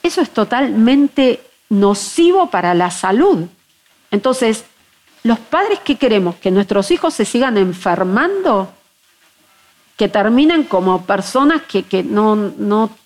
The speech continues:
no pueden desarrollarse como adultos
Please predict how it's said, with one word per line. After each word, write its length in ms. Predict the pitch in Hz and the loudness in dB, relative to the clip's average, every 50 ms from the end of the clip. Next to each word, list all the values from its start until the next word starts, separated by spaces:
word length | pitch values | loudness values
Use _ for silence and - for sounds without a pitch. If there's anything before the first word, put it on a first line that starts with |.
| _ _ _ _ - | _ _ _ _ -10
no 360 | - 208 202 220 247 262 254 | -4 -2 0 0 0 0 -2
pueden 500 | - 254 269 277 294 311 311 320 311 294 - - - - _ _ _ _ _ _ _ _ _ _ | 0 0 2 2 2 2 2 0 -2 -2 -4 -10 -20 -20 _ _ _ _ _ _ _ _ _ _
desarrollarse 1400 | - - 185 220 202 - - 220 208 202 208 202 196 - - 269 311 359 381 403 - - - 254 214 196 180 175 - _ _ _ _ _ | -10 -4 -2 -2 0 0 -2 -2 -2 0 0 0 0 -2 -2 -2 0 0 -2 -2 -4 -4 -4 -2 0 0 -2 -4 -8 _ _ _ _ _
como 300 | - - 196 190 190 202 | -6 -4 -2 0 2 0
adultos 920 | 196 185 170 170 - 285 370 381 381 359 - - 214 196 180 180 - - | 0 0 -2 0 2 4 4 4 4 2 2 0 -2 0 -2 -4 -8 -16